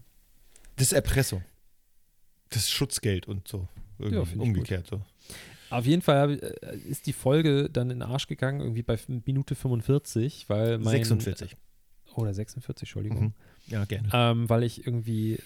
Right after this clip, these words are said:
Speaker 2: das, äh, weil mal wieder das MacBook heiß gelaufen ist. Auf jeden Fall hab ich aber diese Spur noch retten können und Linda hat sich hingesetzt und hat eine Folge daraus gebastelt,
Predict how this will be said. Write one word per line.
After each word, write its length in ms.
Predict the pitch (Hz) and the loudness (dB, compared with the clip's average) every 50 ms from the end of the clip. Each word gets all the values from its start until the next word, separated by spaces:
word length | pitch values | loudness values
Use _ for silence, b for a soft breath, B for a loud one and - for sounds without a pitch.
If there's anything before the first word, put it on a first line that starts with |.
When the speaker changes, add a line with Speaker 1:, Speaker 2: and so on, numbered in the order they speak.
| - - | -8 -4
Speaker 2:
das, 400 | 123 113 110 - - - - - | -4 -4 -4 -4 -8 -12 -10 -10
äh, 600 | - - - - - - 50 50 50 - - 110 113 123 | -10 -8 -8 -6 -6 -4 -4 -4 -4 -4 -4 -6 -6 -8
weil 380 | 117 113 107 113 117 110 110 | -8 -8 -8 -6 -4 -2 0
mal 140 | 110 110 110 | 0 0 0
wieder 140 | 110 113 110 | 0 -2 -2
das 120 | 107 - | -2 -2
MacBook 320 | 120 120 - - 113 - - | -4 -4 -4 -4 -6 -4 -4
heiß 160 | 107 101 - | -4 -4 -4
gelaufen 320 | - 98 98 95 - 110 | -4 -6 -6 -6 -8 -8
ist. 180 | 127 - - _ B B B B B B | -10 -10 -12 _ B B B B B B
Auf 140 | 123 117 120 | -2 2 4
jeden 180 | 160 185 190 | 4 4 4
Fall 220 | - 165 143 139 131 | 4 2 2 4 2
hab 160 | 147 - 165 | 0 0 -2
ich 100 | - 131 | -2 0
aber 160 | 127 120 123 | 2 2 2
diese 360 | 120 - - 127 113 - 120 | 2 0 -2 -4 -2 -2 -2
Spur 420 | - - - - 175 170 170 151 131 | -4 -6 -6 -4 -2 0 2 2 2
noch 260 | 120 120 110 - - | 2 0 -2 -2 -2
retten 300 | 123 - - 127 - - | -4 -4 -6 -8 -10 -8
können 500 | - - - 143 165 165 139 143 165 - | -8 -6 -4 -2 -2 0 -2 -2 -4 -6
und 380 | - - 120 120 120 - - - - | -8 -8 -8 -8 -8 -8 -12 -10 -6
Linda 640 | 117 127 156 202 247 226 131 95 98 120 147 190 220 202 | -4 -2 -2 -2 0 0 0 0 0 0 -2 -2 -4 -4
hat 180 | - 120 - - | -4 -4 -6 -4
sich 180 | - - 110 - | -6 -8 -6 -6
hingesetzt 460 | 170 202 180 120 98 98 101 - - | -6 -6 -4 -4 -4 -4 -4 -6 -8
und 140 | - 98 110 | -8 -6 -8
hat 120 | 120 - | -6 -4
eine 140 | - 113 127 | -4 -4 -4
Folge 240 | - - 147 180 131 | -2 -2 -2 -2 -2
daraus 240 | - 95 92 90 | -4 -4 -6 -6
gebastelt, 560 | - 101 - - 104 - - 120 131 - - | -8 -8 -8 -8 -8 -8 -6 -6 -6 -6 -6